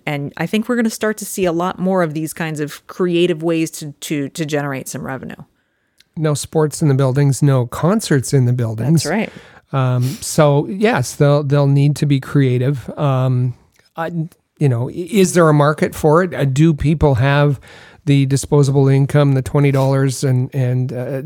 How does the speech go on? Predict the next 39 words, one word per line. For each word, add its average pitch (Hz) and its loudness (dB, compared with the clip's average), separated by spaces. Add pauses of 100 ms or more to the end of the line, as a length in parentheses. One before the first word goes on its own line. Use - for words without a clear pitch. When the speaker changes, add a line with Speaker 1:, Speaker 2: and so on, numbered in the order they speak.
(140)
Speaker 2:
to, 143 2
to 143 -4
spend? 147 -2
I, 147 0
I, 151 0 (100)
I 147 2
don't 147 2
know. 135 0
Uh, 139 2
obviously, 131 0 (260)
Speaker 1:
We'll 170 -6
find 131 0
Speaker 2:
uh, 180 2
Speaker 1:
out. - -2
<laughs> 135 -2
Speaker 2:
they 151 2
think 196 2
that 147 -4
there 139 2
is 151 2
a, 139 0 (160)
a, - -10 (540)
a 135 -2
market, 139 0
uh, 131 -2
to, 127 2
uh, 127 0
and 135 0
that 123 -2
people 143 2
would, 143 2
would 139 -2
like 131 0
to 143 2
enjoy 135 4
this 139 0
kind 143 2
of 131 -2
thing, 156 2